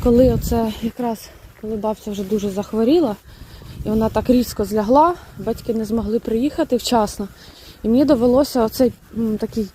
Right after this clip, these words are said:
якийсь там період часу. Для мене таке враження, що наче це тижня три я була сама, типу, як господиня.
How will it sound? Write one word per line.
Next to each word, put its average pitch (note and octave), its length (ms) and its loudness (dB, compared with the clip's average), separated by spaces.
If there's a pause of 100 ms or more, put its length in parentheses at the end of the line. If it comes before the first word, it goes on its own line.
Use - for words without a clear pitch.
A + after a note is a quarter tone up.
(220)
якийсь - 200 -6
там G#3+ 160 -2
період A3+ 440 4
часу. C#4 420 -2 (340)
Для A#3+ 140 6
мене G4 280 6
таке C4+ 300 0
враження, E4 360 2
що - 160 -8
наче B3 200 -4
це B3 120 -4
тижня C4+ 420 0
три A#3+ 180 2
я G#3 140 2
була F#3 300 0
сама, G3+ 320 -2
типу, G3 240 -4
як F#3+ 140 -2
господиня. F#3 680 -2